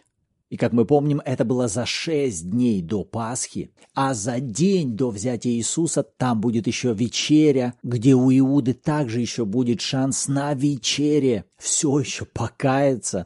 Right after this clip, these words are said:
и открыть себя для Божьего света. Но эта история ожидает нас еще впереди. А сегодня мы начали двенадцатую главу и будем оставаться в ней еще на протяжении нескольких выпусков. Итак, вот наши размышления вокруг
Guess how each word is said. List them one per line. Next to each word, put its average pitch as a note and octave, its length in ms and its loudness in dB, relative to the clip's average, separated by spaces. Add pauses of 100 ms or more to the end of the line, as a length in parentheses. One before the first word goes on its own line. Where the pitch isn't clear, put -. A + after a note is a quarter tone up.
(160)
и C#3+ 160 6
открыть B2+ 640 -2
себя B2 300 -4
для A2 140 -4
Божьего G#2 380 -4
света. G#2+ 380 -4
Но E3+ 320 0
эта G3+ 400 2
история F3 400 4
ожидает C#3 720 2
нас C3+ 240 -4
еще A#2+ 420 0
впереди. B2 600 2 (260)
А C#3+ 180 0
сегодня F#3 500 4
мы F3+ 200 6
начали D#3 540 4
двенадцатую C3 800 2
главу E3+ 340 4
и A#3 80 2
будем G3+ 400 4
оставаться D#3+ 640 2
в B2 80 -2
ней D#3 280 4
еще C3+ 300 -2
на C#3+ 80 -2
протяжении B2 580 0
нескольких A2 600 -2
выпусков. F#2 460 -8 (220)
Итак, E3 400 2
вот D#3 400 4
наши D3 360 0
размышления C3 760 0
вокруг B2 520 0